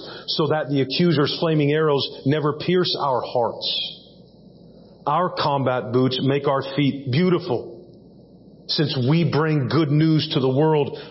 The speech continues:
with the gospel of peace, not war. Isn't that interesting? And we walk by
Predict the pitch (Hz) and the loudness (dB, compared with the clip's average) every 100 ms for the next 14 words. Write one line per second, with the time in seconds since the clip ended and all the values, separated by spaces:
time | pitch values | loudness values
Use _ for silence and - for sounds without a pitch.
0 | 143 139 131 156 147 - - 120 - - | -2 0 0 0 -2 -2 -2 -2 -2 -2
1 | 220 214 - - - - - - 151 160 | 2 2 0 -4 -6 -10 -20 -6 -2 -2
2 | 147 139 165 147 127 139 143 139 135 120 | 0 2 4 4 2 2 0 0 0 0
3 | 104 - - - - - - - - - | -2 -4 -12 -16 -20 -20 -20 -20 -20 -20
4 | - - - - - - - - - - | -20 -20 -20 -20 -20 -20 -20 -20 -20 -20
5 | - - - 127 127 131 139 - | -20 -8 -2 0 2 2 2 0